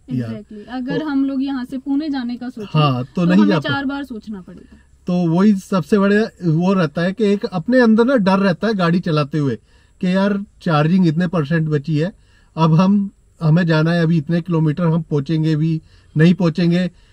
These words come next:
Speaker 1: एक वो डर जो है वो हमेशा आपके अंदर बना रहेगा। तो अब बात करते हैं main point की, जिसलिए मैंने ये video बनाने का सोचा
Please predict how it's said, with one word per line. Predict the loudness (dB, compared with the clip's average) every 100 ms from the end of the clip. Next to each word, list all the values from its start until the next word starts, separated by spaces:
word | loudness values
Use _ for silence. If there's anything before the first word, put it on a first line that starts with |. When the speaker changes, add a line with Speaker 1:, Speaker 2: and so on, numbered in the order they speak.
| _ 2
Speaker 1:
एक | 4 4
वो | 4
डर | 4 4
जो | 4 4
है |
वो | 4 4
हमेशा | 4 2 0 -2
आपके | -4 -4 -2
अंदर | 0 -2
बना | -2 0 2
रहेगा। | 2 0 -2 -4
तो | -6
अब | -2 -2
बात | -2 -4 -2
करते | -2 0
हैं | 0
main | 2 4 4
point | 4 2 0 -2
की, | -2
जिसलिए | 0 0 2 2
मैंने | 2 2 0
ये | 0
video | -2 -2 -4
बनाने | -2 -2 -2
का | -2 -4
सोचा | -6 -2 -2 0 -2 -4